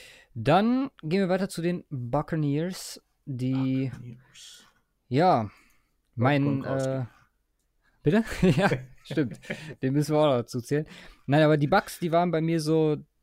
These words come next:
Speaker 1: der, also ich konnte vorher echt nicht einschätzen, weil ich dachte echt, dass die Tackle bis dahin wechseln, haben wir jetzt Glück gehabt mit Wirfs.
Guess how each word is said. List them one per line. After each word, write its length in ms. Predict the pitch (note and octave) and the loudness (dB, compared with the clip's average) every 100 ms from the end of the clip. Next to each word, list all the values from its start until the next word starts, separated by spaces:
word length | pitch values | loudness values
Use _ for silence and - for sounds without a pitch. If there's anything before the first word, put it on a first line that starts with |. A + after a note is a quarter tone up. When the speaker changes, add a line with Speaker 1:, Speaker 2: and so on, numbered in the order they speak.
| _ | _
Speaker 1:
der, 460 | F3+ C3 C3+ C3+ A2 B1 F#2+ - | -6 0 2 2 -2 -10 -14 -6
also 160 | D3+ | -4
ich 120 | D3 | -2
konnte 460 | - A#3 G#3+ F3+ G2+ _ _ _ | 2 2 2 -6 -8 _ _ _
vorher 380 | - G3+ G3+ - | -2 2 2 2
echt 200 | G#3 - | -2 -2
nicht 200 | G3 - | -6 -2
einschätzen, 580 | E3 G#3+ - G#3 - F#3 | -2 0 -2 -4 -4 -2
weil 120 | D#3 | -2
ich 220 | D#3+ - G2 | -4 -10 -18
dachte 420 | D3 E3 - - | -2 -2 0 -8
echt, 220 | F3+ - | -8 -8
dass 160 | D#3+ - | -10 -8
die 120 | D#3 | -8
Tackle 300 | - F3 F3+ | -4 -4 -4
bis 220 | D3 D3 | -4 -4
dahin 260 | D3+ D3+ C#3+ | -2 -2 -2
wechseln, 320 | F3+ - D#3+ | -4 -4 -4
haben 120 | D#3 | -2
wir 140 | D#3 C#3 | -2 -4
jetzt 200 | - - | -8 -12
Glück 140 | F#3 | -6
gehabt 200 | - - | -6 -6
mit 160 | C#3+ - | -8 -2
Wirfs. 360 | C#3+ F3 - | 0 0 -4